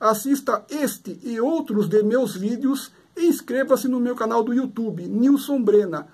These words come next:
Muito obrigado. Retornando ao tema de hoje, eu havia falado do amor com que Deus fez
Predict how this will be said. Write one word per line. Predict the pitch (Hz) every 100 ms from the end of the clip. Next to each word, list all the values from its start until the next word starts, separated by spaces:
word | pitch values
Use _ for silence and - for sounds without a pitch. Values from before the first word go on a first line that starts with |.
| _ -
Muito | 214 226 254 277 277 214
obrigado. | 208 269 202 185 165 135 - - _ _ - - _ _ _ _ _ _ _ _ _ _ _ _ _ _ _ _
Retornando | - 349 359 277 226 254 220
ao |
tema | 202 208 196
de | 156 165
hoje, | 208 175 143 147 -
eu | 320 294
havia | 214 254 240
falado | 214 175 202 185 180
do | 220
amor | 226 180 208 208
com | 226 214
que | 233
Deus | 190 226 240 - -
fez | 262 294 202